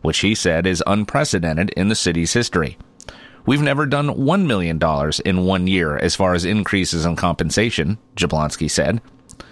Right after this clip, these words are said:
Jablonski added that much of the market research was conducted comparing Columbia to other cities and municipalities, such as Franklin, Spring Hill,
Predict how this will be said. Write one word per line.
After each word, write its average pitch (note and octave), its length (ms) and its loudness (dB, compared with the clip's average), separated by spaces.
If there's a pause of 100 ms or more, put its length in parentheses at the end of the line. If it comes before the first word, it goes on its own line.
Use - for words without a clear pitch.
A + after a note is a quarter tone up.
(260)
Jablonski F#2 500 0
added F#2 320 2
that F2 140 0
much G2+ 300 0
of F2+ 120 0
the F2 100 2
market F#2+ 360 0
research F2+ 480 0
was F#2 140 2
conducted F#2+ 540 0
comparing G2 400 0
Columbia G#2 400 2
to E2+ 140 2
other G2+ 180 2
cities A2 420 0
and G2+ 160 2
municipalities, G2+ 880 -2 (260)
such - 260 0
as G#2 100 0
Franklin, G#2 520 -2
Spring A2+ 360 0
Hill, G2+ 340 0